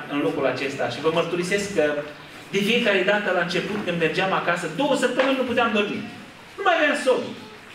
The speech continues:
Nu mai aveam somn, nu mai, de-abia așteptam să treacă timpul acesta, să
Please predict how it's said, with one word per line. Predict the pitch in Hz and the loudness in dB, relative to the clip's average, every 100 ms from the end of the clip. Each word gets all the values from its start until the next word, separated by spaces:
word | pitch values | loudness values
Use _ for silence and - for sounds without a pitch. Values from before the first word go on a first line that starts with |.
| - - - - | -20 -20 -18 -4
Nu | 311 | 2
mai | 302 285 | 4 4
aveam | 285 277 240 | 2 0 0
somn, | 294 247 190 | -2 0 0
nu | 240 247 | 2 2
mai, | 240 220 | 2 2
de-abia | 233 247 254 | 0 2 2
așteptam | - 233 233 247 - | 0 -2 0 0 0
să | 202 | -4
treacă | 220 214 214 | -2 -2 -4
timpul | 208 190 185 | -6 -4 -4
acesta, | 196 190 175 - - - - | -2 0 0 -2 -6 -14 -6
să | - | 2